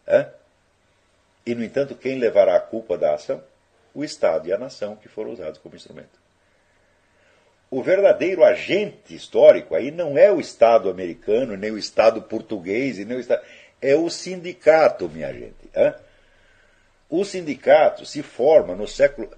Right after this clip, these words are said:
veja, as dinastias consideradas em particular existiam desde muito antes, né? A dinastia Rothschild se forma no século dezoito,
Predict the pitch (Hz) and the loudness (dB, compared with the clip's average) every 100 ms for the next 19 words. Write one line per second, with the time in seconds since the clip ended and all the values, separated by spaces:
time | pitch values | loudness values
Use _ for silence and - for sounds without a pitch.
0 | - - _ - 127 73 - _ _ _ | -20 -20 _ -2 0 0 -6 _ _ _
1 | _ _ 104 113 131 147 135 - - 196 | _ _ 0 0 -2 -4 -4 -6 -14 -6
2 | 147 - - - _ _ _ _ 87 85 | -4 -4 -10 -20 _ _ _ _ -12 -12
3 | 85 80 92 90 - 73 69 69 - 64 | -6 0 2 0 -2 -16 -16 -16 -16 -12
4 | 67 117 98 85 80 123 104 101 147 107 | -4 -2 -2 -6 -14 -14 -10 -8 -10 -12
5 | 82 107 139 85 78 - - - 107 - | -16 -14 -10 -10 -10 -16 -18 -10 -10 -10
6 | _ _ _ - 73 95 101 - 87 76 | _ _ _ -20 -14 -10 -10 -8 -8 -4
7 | 120 123 87 110 - 107 107 78 95 101 | -4 -6 -18 -12 -4 -4 -4 -10 -8 -8
8 | 101 73 92 110 - | -10 -6 -4 -4 -8